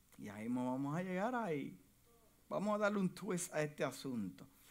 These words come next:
Y vinieron sus discípulos y le despertaron,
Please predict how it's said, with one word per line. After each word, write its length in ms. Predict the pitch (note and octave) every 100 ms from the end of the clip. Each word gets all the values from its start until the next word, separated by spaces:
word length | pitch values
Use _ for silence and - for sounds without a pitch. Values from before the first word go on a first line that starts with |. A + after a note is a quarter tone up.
| - - - -
Y 100 | E4+
vinieron 420 | E4 D4+ F#4+ F4
sus 220 | - E4+
discípulos 640 | E4 - E4+ F4+ D4 C4 G#3+ - - - - - - - -
y 80 |
le 140 | F4+ F#4
despertaron, 1000 | F4 - F#4 C#4 D#4+ F4+ D4+ A#3 D#3+ C#3